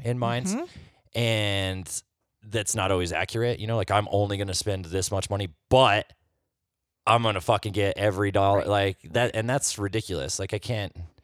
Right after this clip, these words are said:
Speaker 1: I think it happens a lot with younger kids. Like, they see the tab and they're like, "Hundred bucks?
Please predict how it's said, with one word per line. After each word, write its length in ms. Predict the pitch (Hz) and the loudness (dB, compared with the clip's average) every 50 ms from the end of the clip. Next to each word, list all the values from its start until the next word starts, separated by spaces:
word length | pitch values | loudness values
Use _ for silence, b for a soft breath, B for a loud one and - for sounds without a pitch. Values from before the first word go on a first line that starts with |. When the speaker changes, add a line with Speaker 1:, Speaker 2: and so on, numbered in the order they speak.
| b b | b b
Speaker 1:
I 80 | b 113 | b -2
think 140 | - 156 135 | 0 0 2
it 60 | 123 | 2
happens 220 | 123 120 110 113 92 | 2 0 0 0 0
a 40 | 98 | 2
lot 160 | 101 98 90 | 2 2 2
with 160 | 104 90 - | 0 0 0
younger 260 | 104 98 98 98 101 101 | 0 0 0 0 -2 -2
kids. 440 | - - 113 113 113 107 - - - b b b b b b b b b | -2 -2 -2 -2 -2 -4 -6 -8 -8 b b b b b b b b b
Like, 100 | 101 - | -2 0
they 100 | 110 101 | 0 0
see 160 | - - 107 | 0 0 0
the 100 | 98 95 | 0 0
tab 300 | - 104 101 92 95 92 | 0 0 0 2 2 0
and 80 | 98 | 0
they're 80 | 98 90 | 0 -2
like, 140 | 82 80 - | -2 -2 -2
"Hundred 260 | - - 147 165 127 | 0 2 2 2 2
bucks? 460 | 98 90 143 156 135 123 - - - | 2 2 2 4 4 2 0 -2 -4